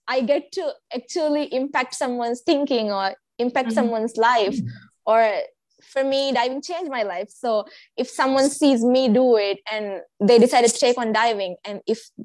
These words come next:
Speaker 1: diving impacts their lives the same way as I did, that would be a dream come true.
Speaker 2: Yeah.
Speaker 3: Yeah.
Speaker 1: Absolutely.
Speaker 3: So you're a dive master at the moment?
Speaker 1: Yes, I'm,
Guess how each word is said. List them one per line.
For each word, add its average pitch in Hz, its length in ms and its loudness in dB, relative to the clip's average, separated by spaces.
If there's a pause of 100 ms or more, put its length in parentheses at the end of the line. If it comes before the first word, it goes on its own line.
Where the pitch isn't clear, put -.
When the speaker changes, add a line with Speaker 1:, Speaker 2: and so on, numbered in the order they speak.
(100)
Speaker 1:
diving 226 520 4
impacts 220 540 -4
their 220 300 2
lives 214 420 0
the 220 120 -4
same 214 280 -2
way 202 120 2
as 202 100 -2
I 196 140 -2
did, 202 160 -2 (840)
that 226 220 -4
would 233 500 -2
be 240 380 -2 (100)
a - 80 2
dream 226 380 0
come 208 240 -12
true. - 420 -8 (140)
Speaker 2:
Yeah. 185 340 -10
Speaker 3:
Yeah. - 120 -2
Speaker 1:
Absolutely. 214 920 0 (340)
Speaker 3:
So - 180 2
you're 196 400 6
a - 20 4
dive 214 420 4
master 185 520 2
at - 80 -6
the 151 60 -10
moment? 156 460 0 (1080)
Speaker 1:
Yes, 294 280 2
I'm, 277 320 4